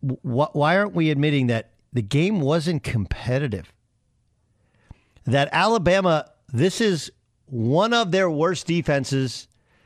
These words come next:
they've had under Nick Saban statistically. And Cincinnati could not move the football. Right? It could not move the football. And Cincinnati played in such a conservative fashion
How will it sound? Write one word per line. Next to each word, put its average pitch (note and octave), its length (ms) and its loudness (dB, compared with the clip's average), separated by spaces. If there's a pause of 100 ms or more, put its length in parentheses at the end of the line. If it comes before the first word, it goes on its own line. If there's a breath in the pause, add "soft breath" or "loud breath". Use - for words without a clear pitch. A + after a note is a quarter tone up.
(160)
they've C3+ 220 2
had D3 320 0
under D3+ 180 0
Nick C#3+ 200 0
Saban G#2+ 500 0
statistically. G2 840 -4 (1200)
And C3+ 600 2 (680)
Cincinnati E3 760 0 (100)
could - 260 0
not D#3 220 0
move C#3 220 0
the A#2+ 80 0
football. - 500 -6 (1040)
Right? A2+ 220 -4
It - 80 -14
could G#3 160 0
not G3 100 2
move F#3 120 2
the D3 40 -6
football. A#2+ 300 -2 (200 loud breath)
And B3 280 2
Cincinnati A3 460 0
played G3 400 0
in D3+ 180 -2
such - 400 0
a G3 100 2
conservative D#3+ 800 0
fashion C3 600 0